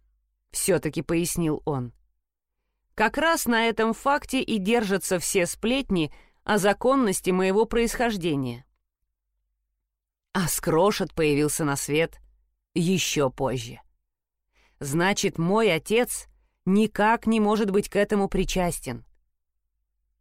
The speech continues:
«Почему?» — выдала Ленра, не задумавшись ни на секунду.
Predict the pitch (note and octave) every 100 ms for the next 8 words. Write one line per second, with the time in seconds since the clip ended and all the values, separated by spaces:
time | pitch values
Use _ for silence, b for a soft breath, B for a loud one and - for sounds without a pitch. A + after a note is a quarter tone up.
0 | _ _ _ - - - D#4 C4+ A#3+ B3+
1 | - - _ _ - F#3+ A3 A#3 G#3+ A3
2 | A3+ C4+ F4 B3+ G#3+ A#3 G3+ A3 G#3 D4+
3 | D#4+ - C#4 B3 A#3+ B3 B3 - F3 D#3
4 | D#3+